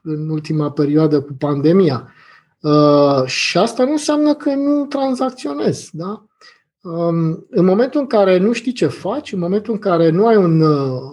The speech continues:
risk management, da, probabil, da, ăla nu mai este trading, am și scris un articol că la bursă nu se joacă, da? La bursă investești, iar cei care se joacă, și am observat pe foarte multe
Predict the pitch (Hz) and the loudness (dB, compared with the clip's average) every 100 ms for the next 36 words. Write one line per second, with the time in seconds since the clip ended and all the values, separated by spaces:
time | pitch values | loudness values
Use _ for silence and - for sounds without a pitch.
0 | 165 175 143 190 190 151 151 147 240 254 | -16 -12 0 0 0 0 2 2 2 0
1 | 277 269 - 151 320 403 - 175 170 302 | -4 -6 -4 -4 -2 -2 -2 -2 0 -2
2 | 226 131 123 160 160 - _ 190 214 208 | 0 -2 -4 -8 -12 -18 _ -2 2 2
3 | 220 247 226 - 139 165 214 240 254 226 | 2 2 0 0 -2 2 0 0 -2 0
4 | 196 196 226 208 226 - 180 156 156 208 | 0 -2 -4 -4 -6 0 2 2 -2 0
5 | 226 220 - - _ - 170 156 202 220 | 0 0 -8 -20 _ -6 -2 0 2 0
6 | - 196 214 226 226 208 262 233 - 127 | 2 2 2 2 2 0 0 -2 -4 -12
7 | - _ _ 175 202 208 _ _ _ _ | -14 _ _ -14 -14 -14 _ _ _ _
8 | _ _ _ 165 156 156 160 - 123 131 | _ _ _ -4 -4 -4 -8 -16 -12 -8
9 | 175 233 - 247 247 233 240 240 - 240 | -6 -6 0 0 2 2 0 0 -2 -2
10 | - - 147 139 - 208 208 180 170 160 | -2 -2 0 0 0 0 2 4 4 4
11 | 147 143 147 _ _ _ _ - - 143 | 2 0 -6 _ _ _ _ -16 0 0
12 | 117 147 196 220 - 214 208 208 190 190 | 2 2 2 0 0 0 2 2 2 2
13 | 190 175 175 269 254 - 151 - - - | 2 0 0 -2 -2 -2 -2 -4 -16 -2
14 | 208 208 170 175 170 156 139 | -2 2 0 0 0 0 0